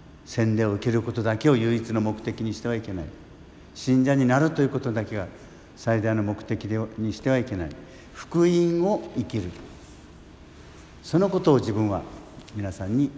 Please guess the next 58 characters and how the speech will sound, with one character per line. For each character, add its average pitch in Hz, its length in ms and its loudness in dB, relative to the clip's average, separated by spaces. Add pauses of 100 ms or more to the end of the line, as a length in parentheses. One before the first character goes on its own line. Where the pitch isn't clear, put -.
(100)
言 104 120 -4
い - 20 -6
た 101 120 -2
い 104 60 -2
ん 95 60 -4
だ 90 80 -6
と - 140 -14 (1040)
い 101 200 0
う 101 40 -6 (420)
こ 107 120 -4
と 107 100 -2
じ 101 80 -2
ゃ 107 60 2
な 104 120 2
い 104 40 -2
か 104 80 -4
と 95 100 -10
思 92 120 -6
い 90 60 -6
ま 82 140 -6
す。 - 120 -18 (720)
パ 110 160 4
ウ 107 80 0
ロ 101 100 -2
の 98 160 -2 (1500)
こ - 120 -18
の 95 60 -6
「勧 107 320 -2
め」 101 120 0
と - 120 -6
い 101 100 0
う - 20 0
の 104 100 0
は、 120 160 0 (2500)
ど 113 200 2
う 139 40 4
か 139 120 0
す - 100 -4
れ 151 140 4
ば 117 180 0 (1080)
読 117 100 0
み 113 100 2
過 110 140 -6
ご 110 100 -2
し 107 60 -6
て 107 100 -6
し 104 140 -6
ま 107 120 2
い 104 60 0
そ 104 120 -6
う - 20 -2
な 104 80 -2
と - 100 -6
こ 95 140 -4
ろ 92 80 -2
で 85 100 -6
す - 140 -10
が、 107 180 -4